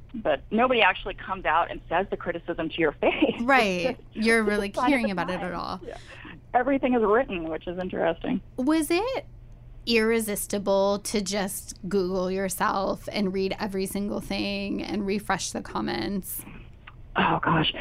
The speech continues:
Speaker 1: You know, I had worked in blogs, you know, and, you know, blogging and reporting for so long that, like, you know, I know that people are mean and they're crazy. And so I didn't, I, you know, went from the beginning, said, "I'm not gonna read these comments at all."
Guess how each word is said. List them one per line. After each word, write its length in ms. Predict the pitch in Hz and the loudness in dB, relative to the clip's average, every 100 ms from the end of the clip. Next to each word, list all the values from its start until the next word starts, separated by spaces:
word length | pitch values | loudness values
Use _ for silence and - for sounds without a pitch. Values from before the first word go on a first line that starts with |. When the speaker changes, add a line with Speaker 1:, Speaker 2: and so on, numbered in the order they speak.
| - - 262 | -6 -4 4
Speaker 1:
You 100 | 240 | 6
know, 280 | 254 262 254 - - | 8 6 4 -2 0
I 300 | 220 226 254 226 | 4 8 8 6
had 100 | 220 | 4
worked 380 | 196 220 269 - | 6 4 4 -2
in 160 | 202 196 | -2 2
blogs, 460 | 175 185 196 151 - | 4 6 6 4 0
you 60 | 160 | -4
know, 120 | 147 | -2
and, 180 | 139 135 - | -2 -4 -6
you 120 | 175 | -2
know, 80 | 147 | -2
blogging 480 | 143 151 156 156 165 | 4 6 6 4 -4
and 240 | 156 147 | -4 -2
reporting 540 | 160 160 - 175 170 156 | -2 -2 2 4 4 2
for 240 | - 160 156 - | 2 2 2 2
so 140 | 202 180 | 4 4
long 320 | 165 151 180 | 6 4 4
that, 180 | 170 165 - - - | 0 -2 -4 -18 -4
like, 180 | 170 - - - | -2 -2 -4 -6
you 60 | 220 | -2
know, 160 | 185 - | 0 2
I 120 | 208 | 2
know 320 | 214 208 269 | 4 4 6
that 240 | 196 147 - - | 4 2 -2 -10
people 300 | 208 190 180 | -6 0 2
are 80 | 165 | 2
mean 320 | 165 170 175 | 0 -2 -2
and 160 | - | 0
they're 100 | 170 | 0
crazy. 460 | 151 - 151 165 196 | 0 2 4 4 2
And 160 | 190 190 | 0 2
so 160 | 196 | 4
I 140 | - 220 | 4 4
didn't, 240 | 311 262 - | 4 4 4
I, 240 | 175 202 - - | 4 4 0 -6
you 80 | 196 | 0
know, 140 | 147 | 2
went 220 | 165 180 - - - | 4 2 2 -10 -4
from 140 | 233 220 | 0 2
the 60 | |
beginning, 360 | 214 202 196 147 - | 2 2 0 -2 -2
said, 80 | 160 | 0
"I'm 120 | 165 | 2
not 160 | 165 | 0
gonna 140 | 160 160 | 2 2
read 140 | 165 | 2
these 100 | 160 - | 0 0
comments 360 | 185 160 156 | 4 4 4
at 60 | 151 | 4
all." 340 | 165 190 139 | 6 6 4